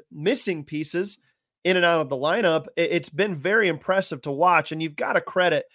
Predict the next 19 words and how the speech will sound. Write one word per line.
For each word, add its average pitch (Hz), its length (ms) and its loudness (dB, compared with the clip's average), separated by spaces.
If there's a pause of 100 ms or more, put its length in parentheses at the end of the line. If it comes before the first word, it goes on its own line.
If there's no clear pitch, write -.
(240)
Teryl 170 300 4
Austin 165 480 -2
and 226 240 -2
Mike 180 240 0
Tomlin, 151 460 -4 (240)
whose 175 240 0
roots 196 240 -2
are 170 100 2
in 170 120 0
the 165 60 -2
secondary 160 560 0
as 135 140 -4
well, 156 500 2 (400)
for 180 580 4 (540)
really 196 340 2
saving 196 640 2
face 277 340 0
back 143 320 2
there 139 360 -2